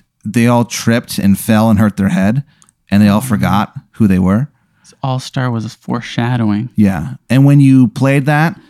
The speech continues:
Speaker 1: you, the, the mu-, the celestial music, it, like, unlocked their memories. They remember who they are.
Speaker 2: Oh, cool. Well, I'm glad I could help somebody.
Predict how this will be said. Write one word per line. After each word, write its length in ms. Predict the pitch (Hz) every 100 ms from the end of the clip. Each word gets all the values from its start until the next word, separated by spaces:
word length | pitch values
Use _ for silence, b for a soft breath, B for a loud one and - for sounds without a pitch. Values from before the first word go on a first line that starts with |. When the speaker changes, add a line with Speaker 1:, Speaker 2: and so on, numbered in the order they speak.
| b -
Speaker 1:
you, 380 | 104 117 113
the, 340 | 110 113 110 104
the 80 | 104
mu-, 100 | 110
the 100 | 101
celestial 440 | 107 123 120 - 117
music, 380 | 107 107 123 104
it, 80 |
like, 140 | 101 110
unlocked 520 | 110 107 98 107 -
their 100 | 107
memories. 500 | 95 95 98 104 113
They 100 | 110
remember 300 | 98 101 98
who 120 | 98 104
they 140 | 92
are. 300 | 92 98 123 _ _ -
Speaker 2:
Oh, 320 | 202 208 147
cool. 400 | - 180 135 120 - _ _
Well, 100 | -
I'm 100 | 160
glad 220 | 151 160 151
I 60 |
could 140 | 147 -
help 260 | 143 131
somebody. 540 | - 170 139 117 143